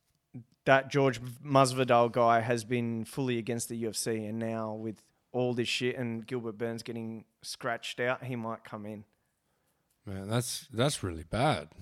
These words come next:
Speaker 1: Bruh, a million dollars and you get three thousand of it.
Speaker 2: Yeah. I guess it's kinda like the music industry in the way that, uh, a couple of people at the top make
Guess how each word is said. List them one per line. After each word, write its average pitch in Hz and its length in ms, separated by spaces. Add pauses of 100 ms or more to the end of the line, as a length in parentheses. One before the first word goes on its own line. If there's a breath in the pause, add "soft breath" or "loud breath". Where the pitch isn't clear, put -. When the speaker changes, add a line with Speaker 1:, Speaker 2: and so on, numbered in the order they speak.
(760 loud breath)
Speaker 1:
Bruh, 120 180
a 117 40
million 147 460
dollars 147 400
and 127 100
you 127 80
get 123 260
three 123 280
thousand 113 480
of 101 140
it. 90 160 (100)
Speaker 2:
Yeah. 95 280 (880 soft breath)
I 120 40
guess 143 220
it's 165 140
kinda 123 280
like 113 180
the 107 60
music 117 320
industry 104 440
in 101 60
the 101 80
way 101 160
that, 98 200 (180)
uh, 98 360 (120)
a - 60
couple 117 260
of 98 60
people 98 300
at 98 80
the 87 80
top 104 280
make 98 200